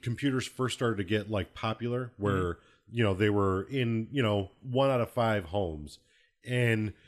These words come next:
Speaker 1: people that knew how to use computers were, like, kind of regarded like, "Oh, you use computers? Oh, well, hey, could you come over to my house and help me figure something out?"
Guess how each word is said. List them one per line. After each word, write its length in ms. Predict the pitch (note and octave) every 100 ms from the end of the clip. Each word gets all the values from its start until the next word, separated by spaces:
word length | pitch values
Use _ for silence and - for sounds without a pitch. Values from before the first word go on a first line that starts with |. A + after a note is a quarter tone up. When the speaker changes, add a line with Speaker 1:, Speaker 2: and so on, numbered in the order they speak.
| - _ _ _ _ _ _ -
Speaker 1:
people 240 | - D#3+ D3
that 240 | C#3 C3+ - _ -
knew 580 | D3 C3+ D3+ D#3 C#3 A#2+
how 100 | B2
to 80 | A#2
use 320 | A2+ C3+ A#2
computers 760 | A#2+ G2 G#2+ G2 F#2+ F#2 E2+
were, 500 | F2 G2 F#2+ F2+ F2+ F#2
like, 300 | G#2+ F#2+ - - _ _ _
kind 180 | - B2+
of 100 | G2
regarded 580 | G#2+ F#2 G#2 G#2+ G#2 F#2+
like, 260 | F#2 F2+ - -
"Oh, 140 | C3
you 160 | A2 G2+
use 240 | G#2 G2
computers? 720 | - F2+ - G#2 A2+ B2+ A#2+ - _ _ _ -
Oh, 180 | A2+
well, 340 | G2+ G2+ G2 F#2+
hey, 200 | G2+ A#2
could 180 | - F#2+
you 60 |
come 200 | G2 G#2+
over 160 | G#2 G2+
to 60 | F#2+
my 120 | F2+
house 300 | F2+ G2 -
and 160 | F2+ D#2 _ _ -
help 160 | G#2
me 100 | G2+
figure 320 | F#2+ A2+ F#2
something 280 | E2+ G2+ E2+
out?" 240 | G#2+ F#2